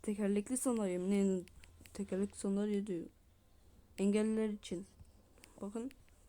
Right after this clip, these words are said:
Bisiklete hiç benzemiyor her zamanda. Onu da hızlıca giden, her zaman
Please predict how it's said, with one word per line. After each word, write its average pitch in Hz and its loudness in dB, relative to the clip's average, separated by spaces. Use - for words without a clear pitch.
Bisiklete 214 0
hiç 220 -2
benzemiyor 196 2
her 156 0
zamanda. 143 -6
Onu 214 0
da 226 6
hızlıca 185 -4
giden, 160 -4
her 165 -2
zaman 170 -4